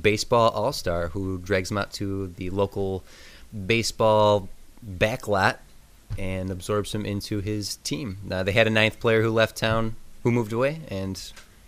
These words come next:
he's coldly welcomed into the group until he can prove he can catch and co-,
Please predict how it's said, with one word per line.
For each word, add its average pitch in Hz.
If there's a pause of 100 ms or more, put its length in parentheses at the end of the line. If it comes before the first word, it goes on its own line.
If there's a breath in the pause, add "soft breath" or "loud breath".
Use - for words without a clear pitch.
(140)
he's 92 (960 soft breath)
coldly 139
welcomed 113
into 104
the 95
group 92
until 104
he 92
can -
prove 95
he 85
can 85
catch -
and 107
co-, -